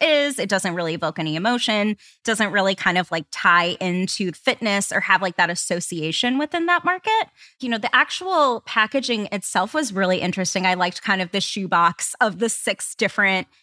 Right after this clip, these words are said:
tapes that they had, but I don't know. I feel like there could have been more to make it look more organized instead of, "Hey, we just threw six things of tape in." I'd recommend reevaluating potentially what the name could be so it's more, you know, easy to remember.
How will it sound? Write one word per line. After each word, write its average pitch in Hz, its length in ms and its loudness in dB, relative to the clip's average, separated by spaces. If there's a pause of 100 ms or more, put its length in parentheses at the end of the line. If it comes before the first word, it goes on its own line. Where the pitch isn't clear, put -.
tapes 392 280 -2
that 269 160 0
they 180 140 0
had, 175 260 2
but 214 160 0
I 233 120 0
don't 240 100 4
know. 202 40 2
I 185 80 2
feel 277 160 -4
like 302 160 0
there 262 120 2
could 240 160 -2
have 220 80 0
been 196 140 0
more 180 420 2
to - 120 -4
make 180 160 -2
it 196 120 -2
look 185 160 -2
more 180 160 0
organized 190 560 0
instead 185 220 -2
of, - 80 -10
"Hey, 180 300 2
we 180 120 -6
just 196 240 -6
threw 240 400 2
six - 300 -4
things 196 500 -2
of 175 160 -4
tape 277 320 -2
in." 226 380 0 (180)
I'd 208 260 4
recommend 190 800 0 (160)
reevaluating 190 840 -2
potentially 339 580 -4
what 302 200 -2
the 302 60 -2
name 247 280 0
could 226 240 -4
be 285 160 0
so 254 180 -4
it's 220 180 -6
more, 202 560 4
you 233 120 -4
know, 190 140 -2
easy 269 300 0
to 240 120 -6
remember. 202 560 4